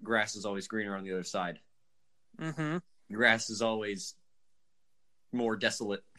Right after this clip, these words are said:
Speaker 1: <laughs> or browner or whatever.
Speaker 2: Yeah. "I gotta go over the wall," is what, is what he's saying.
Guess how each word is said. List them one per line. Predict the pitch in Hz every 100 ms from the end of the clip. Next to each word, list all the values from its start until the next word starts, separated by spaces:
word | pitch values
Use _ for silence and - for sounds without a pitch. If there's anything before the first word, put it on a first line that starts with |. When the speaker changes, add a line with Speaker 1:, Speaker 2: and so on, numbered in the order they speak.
| -
Speaker 1:
<laughs> | - - - -
or | 120 107
browner | 92 107 110 110 107 98 - -
or | 98
whatever. | 95 98 101 95 92 - - - _ - _ _ _ - - - - - - - - -
Speaker 2:
Yeah. | 165 165 135 - - -
"I | - 185
gotta | 196 226 214
go | 175 208 180
over | 240 214
the | 175
wall," | 151 139 - 98 - - - - - _ _
is | 175 165
what, | 175 175
is | 160
what | 160 160
he's | 135
saying. | - 190 170 - -